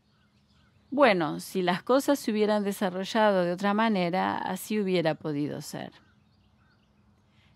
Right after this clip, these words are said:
En este momento Gilbert dejó de leer para pensar en cómo hubieran podido desarrollarse las cosas.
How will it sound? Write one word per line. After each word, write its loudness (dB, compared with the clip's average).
En 4
este 6
momento 6
Gilbert 2
dejó -2
de 0
leer 0
para 0
pensar 2
en -2
cómo 2
hubieran 2
podido -2
desarrollarse -6
las -10
cosas. -18